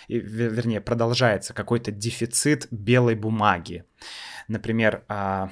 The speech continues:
Юле напечатали документы не на обычной белой бумаге,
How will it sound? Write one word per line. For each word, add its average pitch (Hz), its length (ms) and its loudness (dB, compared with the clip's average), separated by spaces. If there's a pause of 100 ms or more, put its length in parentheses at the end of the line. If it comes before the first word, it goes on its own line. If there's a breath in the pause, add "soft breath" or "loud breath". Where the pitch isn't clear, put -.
(140 loud breath)
Юле 127 580 2 (880 loud breath)
напечатали 123 720 2
документы 127 880 2 (340 loud breath)
не 131 220 4
на 123 220 6
обычной 151 480 4
белой 131 360 6
бумаге, 110 680 0